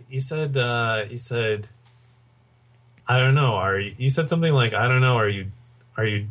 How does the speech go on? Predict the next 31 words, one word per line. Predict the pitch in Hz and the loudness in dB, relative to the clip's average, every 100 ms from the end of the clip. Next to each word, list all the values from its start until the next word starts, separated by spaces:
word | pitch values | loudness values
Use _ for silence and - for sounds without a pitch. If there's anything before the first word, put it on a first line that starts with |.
| - 160 | -12 -10
trying | 127 101 101 123 | -4 -2 0 2
to | 156 | 0
smile? | - 160 165 175 180 | 2 2 2 2 4
Are | 147 | 4
you | 120 113 | 4 2
joking?" | 104 117 117 160 170 151 | 2 0 2 0 2 4
And | |
I | 123 | 4
was | 117 110 | 2 0
like, | 107 107 - | -2 -2 -4
"No, | 127 | 0
I'm | 110 95 | 0 0
totally | 95 104 101 | 0 0 0
serious." | 98 113 98 87 98 - - - - - - - - - - - | -2 0 2 2 0 -6 -16 -20 -20 -20 -20 -20 -20 -20 -20 -8
And | 107 104 | -4 -2
she | - | 0
was | 101 95 | -2 0
like, | 101 98 95 - - | 0 0 -4 -16 -14
"You're, | 110 107 104 - | -6 -2 -2 -2
you're | 120 117 120 | 0 4 4
really | 117 123 120 | 4 6 4
smiling, | 120 - 107 113 139 165 156 139 | 4 2 2 4 4 4 2 0
and | 104 101 101 | 0 -4 0
do | 117 | 2
it | 117 | 2
again." | 117 123 104 95 | 2 0 -2 -4
And | 101 | -6
I | 110 101 | -6 -8
did | - 104 117 | -4 -2 0
it, | 123 - | -2 -4
and | 98 98 | -8 -10